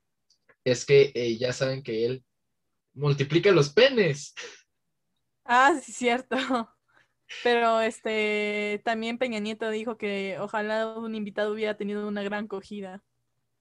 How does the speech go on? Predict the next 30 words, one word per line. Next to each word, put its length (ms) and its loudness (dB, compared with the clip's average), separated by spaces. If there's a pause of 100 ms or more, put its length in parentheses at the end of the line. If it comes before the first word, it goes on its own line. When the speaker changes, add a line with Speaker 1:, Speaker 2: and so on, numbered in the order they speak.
Speaker 1:
<laughs> 880 0
Una 240 4
cálida 320 4
y 40 6
Speaker 2:
Dice 300 6
Speaker 1:
gran 160 4
acogida. 560 2
Speaker 2:
acogida. 300 -14 (520)
Speaker 1:
<laughs> 480 -6 (1000)
Ese 220 -2
señor, 240 -2 (260)
yo, 400 -2
o 80 -6
sea, 320 -6 (580)
voy 220 2
a 60 2
ser 160 -2
sincero, 420 -4
extraño 420 -6
los 140 -4
memes 260 -2
de 80 -6
Peña. 340 -6 (840)
Speaker 2:
Ah, 180 -4
yo 160 -2
también. 680 -10 (640)
Speaker 1:
Nuestro, 560 0
nuestro 580 0
ex 260 -6
Tlatoani. 640 -2